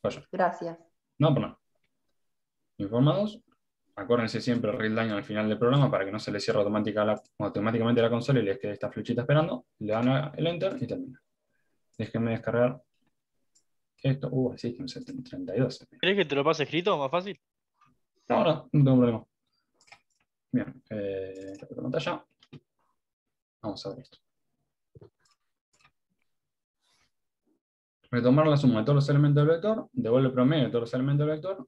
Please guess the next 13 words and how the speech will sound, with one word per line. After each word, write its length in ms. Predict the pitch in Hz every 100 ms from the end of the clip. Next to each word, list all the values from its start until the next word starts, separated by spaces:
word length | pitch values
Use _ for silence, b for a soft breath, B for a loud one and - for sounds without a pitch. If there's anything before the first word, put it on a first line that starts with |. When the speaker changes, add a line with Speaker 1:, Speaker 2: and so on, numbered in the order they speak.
| _
Speaker 1:
y 80 | 127
retorna 300 | 120 131 139
la 100 | 120
posición 280 | 113 135 135
del 80 |
mayor 240 | 113 - 120
elemento 200 | 117 107
del 120 | 101
vector. 140 | - _ _ _ _ _ _ _ _ _ _ _ _ _ _ _ _ _ _ _ _ _
Sé 200 | - 117
que 60 |
entiende. 420 | 107 - - 143 _ _ _ _ _
Bien, 300 | 127 127 -